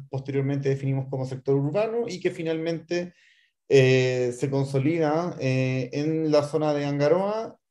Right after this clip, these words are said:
y otro sector, eh, que es el ascenso al volcán Ranoraracu, perdón, Ranocao, donde, eh,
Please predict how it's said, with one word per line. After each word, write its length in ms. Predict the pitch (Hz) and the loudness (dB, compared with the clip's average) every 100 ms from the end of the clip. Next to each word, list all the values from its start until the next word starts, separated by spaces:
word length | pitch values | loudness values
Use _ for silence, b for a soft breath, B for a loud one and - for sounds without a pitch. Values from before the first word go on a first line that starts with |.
| _ - | _ -12
y 260 | 175 185 | -8 -6
otro 320 | - 170 165 | 2 2 2
sector, 720 | 160 143 139 165 170 165 - _ _ _ _ _ - | -4 -6 2 4 4 -2 -8 _ _ _ _ _ -2
eh, 380 | 127 127 127 127 | 0 2 0 0
que 240 | 147 151 | 6 8
es 60 | 160 | 8
el 80 | 143 | 6
ascenso 760 | 139 170 170 - 175 170 - | 0 -4 -8 -2 0 2 0
al 220 | 143 147 | 0 -2
volcán 480 | 139 139 139 143 147 | 0 -2 0 -4 -2
Ranoraracu, 800 | 139 139 143 143 165 185 220 240 _ _ _ _ _ _ _ _ _ _ - | -2 0 2 2 2 -2 -8 -8 _ _ _ _ _ _ _ _ _ _ 0
perdón, 340 | 139 135 120 | 2 2 0
Ranocao, 640 | 123 135 131 170 185 165 | 0 0 2 4 4 2
donde, 580 | 151 180 175 170 185 180 | 0 0 0 0 0 2
eh, 1300 | 151 151 147 143 139 139 139 139 135 135 131 127 123 | 2 2 2 2 2 2 2 2 0 -2 -4 -4 -6